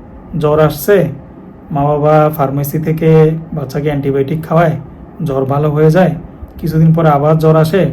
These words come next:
পরে পরীক্ষা নিরীক্ষা করতে করতে করতে করতে আল-, পেটের আল্ট্রাসাউন্ড করে দেখা গেল যে বাচ্চার শরীরে প্রস্রাব জমা থেকে যায়, বাচ্চা শরীর থেকে প্রস্রাব বের করতে পারে না। এই প্রস্রাব জমে জমে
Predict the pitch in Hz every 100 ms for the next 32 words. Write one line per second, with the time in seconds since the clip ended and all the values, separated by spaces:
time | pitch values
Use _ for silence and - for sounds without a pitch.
0 | - - 160 160 160 165 160 160 175 180
1 | 175 175 175 165 180 180 190 180 175 185
2 | 185 170 220 247 - - 151 143 151 156
3 | 160 147 143 151 180 165 165 170 160 156
4 | 165 175 175 214 240 - 151 135 151 -
5 | 156 160 185 - 147 - 185 190 - 156
6 | 127 131 139 135 127 120 - - - -
7 | - 143 135 175 180 165 156 147 160 170
8 | 156 - 180 156 139 - 160 - 147 151
9 | 208 233 - - - - 160 156 151 147
10 | - 175 170 165 156 147 151 190 247